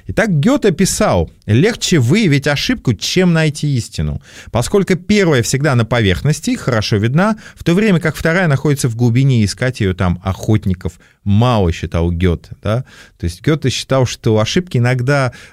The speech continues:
скрывают от нас истину, которая гораздо глубже, да, потому что для этого нужен труд. Вывести всё это наружу,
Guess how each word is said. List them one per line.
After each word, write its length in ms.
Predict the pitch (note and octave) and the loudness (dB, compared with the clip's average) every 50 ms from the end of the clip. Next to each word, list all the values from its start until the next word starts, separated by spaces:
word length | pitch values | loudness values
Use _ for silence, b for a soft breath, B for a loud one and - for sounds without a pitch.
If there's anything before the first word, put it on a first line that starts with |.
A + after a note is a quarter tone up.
| B - | B -10
скрывают 640 | - - - - - C3+ C#3+ D#3 D#3+ B2+ A2 - | -10 -8 -6 -4 -2 0 2 2 2 2 0 0
от 140 | - - - | -2 -2 0
нас 300 | B2 A#2+ A#2 - - - | -2 -2 -2 -2 0 0
истину, 640 | F#3 G#3+ G#3 - - - A2+ F#2+ F2 E2 D2+ D#2 - | 0 0 0 -2 -2 -2 0 2 2 0 -2 -2 -4
которая 300 | - F2+ - C#3+ A#2+ A#2+ | -4 -4 -2 0 0 0
гораздо 440 | G#2+ A2+ B2 C3 D3 C3+ A2+ A2 A#2+ | 0 0 2 2 2 2 2 2 0
глубже, 560 | A2+ A#2+ B2+ C3 B2 G2+ F#2+ E2 E2 D#2 D#2 D2+ | 2 2 4 4 4 2 0 -2 -4 -4 -4 -4
да, 220 | D#2+ G#2 A#2+ C#3 | -2 -2 -2 -2
потому 420 | C3+ - F#2 - F#2+ G2 A2 A#2+ B2 | -4 -6 -6 -4 -4 -2 -2 -2 -4
что 520 | - - - - G#2 G#2+ G2 G2 F#2+ F#2 G#2 | -6 -8 -6 -4 -2 0 0 0 0 -2 -4
для 640 | A2 A2 - - G2+ G#2 G#2 F#2 F#2 F#2 G#2 A#2+ B2 | -6 -10 -10 -10 -10 -8 -6 -4 0 0 2 2 2
этого 240 | C#3 C#3 - G#2 G#2+ | 0 0 -2 -2 -2
нужен 380 | G2+ A2 A#2+ A#2 G#2+ A#2 A2 G#2 | 0 0 0 2 2 2 0 0
труд. 440 | - - A#2 G#2+ G#2+ F#2 - - B B B B B B B B B | 0 -2 -2 0 0 0 -2 -6 B B B B B B B B B
Вывести 500 | - E2+ E2+ A2+ C3 D3+ D#3+ C#3+ - C#3+ | -8 -2 0 2 4 4 2 2 0 -2
всё 180 | B2 - - B2+ | -4 -2 -2 -4
это 160 | A2+ - - G#2+ | -4 -4 -4 -2
наружу, 560 | A2 G#2+ G2+ G2+ G2 F#2+ F2+ F2+ F2+ E2+ | -2 -2 -2 -2 -2 -2 -2 -2 -2 -4